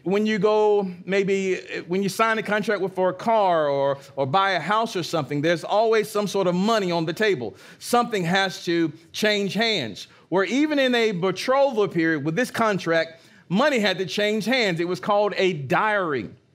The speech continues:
a, a, a dow-, dowry. This is where, this is the bride's,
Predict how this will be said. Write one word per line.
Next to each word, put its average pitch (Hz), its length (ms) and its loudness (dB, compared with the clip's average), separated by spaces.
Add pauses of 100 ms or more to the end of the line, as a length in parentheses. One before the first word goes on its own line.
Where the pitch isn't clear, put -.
(120)
a, 151 280 0
a, 151 280 -2
a 143 160 0 (320)
dow-, 185 680 0
dowry. 139 680 0 (460)
This 165 340 0
is 180 140 -4
where, 196 460 2 (160)
this 208 220 -2
is 180 80 -4
the 156 100 0
bride's, 175 560 -2